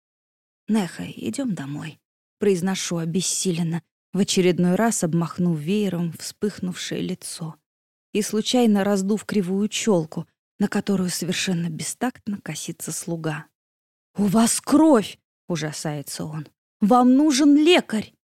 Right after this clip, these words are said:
«Мне нужно подальше от дворца», выдаю от души и ухожу — игнорируя мужские вздохи и оханья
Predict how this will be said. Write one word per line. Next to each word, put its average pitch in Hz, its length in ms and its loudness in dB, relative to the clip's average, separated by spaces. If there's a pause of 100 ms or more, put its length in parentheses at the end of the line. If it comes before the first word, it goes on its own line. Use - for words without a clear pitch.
(420)
«Мне 220 340 6
нужно 202 420 4
подальше 190 680 0
от 165 180 -4
дворца», 170 640 -4 (440)
выдаю 160 500 -2
от 151 180 -4
души 190 460 -4 (360)
и 269 60 -2
ухожу — 175 680 0 (260)
игнорируя 180 640 0
мужские 170 500 -4
вздохи 190 520 -4
и 208 200 -2
оханья 165 600 -2